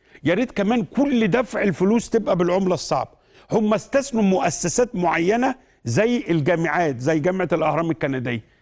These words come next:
هتدفع بالجنيه المصري، فدي نقطة مهمة جدًا.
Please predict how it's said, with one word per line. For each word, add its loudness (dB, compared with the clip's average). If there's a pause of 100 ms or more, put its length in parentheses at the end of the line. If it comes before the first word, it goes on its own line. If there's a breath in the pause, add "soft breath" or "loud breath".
هتدفع 0
بالجنيه 0
المصري، -2 (760)
فدي 2
نقطة 0 (140)
مهمة 2
جدًا. -2